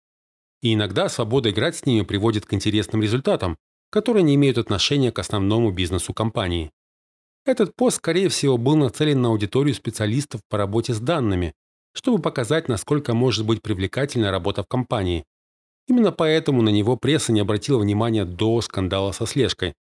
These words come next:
но он явственно продемонстрировал моральные ценности в компании. Ещё один пост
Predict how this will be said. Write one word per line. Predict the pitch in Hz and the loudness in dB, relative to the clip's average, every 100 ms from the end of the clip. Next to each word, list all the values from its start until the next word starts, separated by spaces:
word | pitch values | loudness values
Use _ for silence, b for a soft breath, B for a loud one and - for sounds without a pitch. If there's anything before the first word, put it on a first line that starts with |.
| _ _ | _ _
но | 175 180 | 2 2
он | 185 | 2
явственно | 120 131 143 - 117 | 2 0 0 0 0
продемонстрировал | 104 107 101 101 - - 151 135 101 | 0 -2 0 0 -2 -2 2 2 2
моральные | 95 95 110 117 | 0 0 0 0
ценности | 98 101 95 87 - | -2 -2 -2 -4 -8
в | - | -6
компании. | 135 120 98 87 82 76 _ _ _ _ _ _ _ - | -4 -2 -2 -2 -4 -6 _ _ _ _ _ _ _ -8
Ещё | 104 - 147 160 | -4 0 0 0
один | 143 147 | 0 -2
пост | - 151 143 | 0 -2 -2